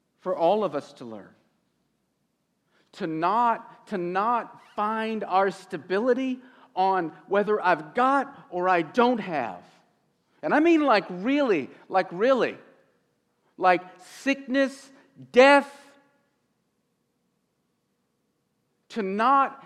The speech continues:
hang my stability and my balance on having a handle on those things. But what does Paul say? "I've learned the secret of facing plenty and hunger, abundance and need." Verse thirteen,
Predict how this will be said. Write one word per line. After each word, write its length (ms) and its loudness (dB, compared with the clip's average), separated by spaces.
hang 500 -4
my 280 2
stability 840 -4
and 180 -6
my 360 2
balance 720 0
on 320 0
having 420 -2
a 60 -2
handle 580 -4
on 240 -6
those 340 0
things. 500 -6
But 80 -4
what 140 0
does 120 -4
Paul 280 -4
say? 420 -8
"I've 140 -6
learned 400 2
the 80 -8
secret 400 -8
of 80 -4
facing 520 -4
plenty 340 -6
and 100 -8
hunger, 320 -6
abundance 420 -4
and 140 -8
need." 340 -6
Verse 220 -6
thirteen, 640 -4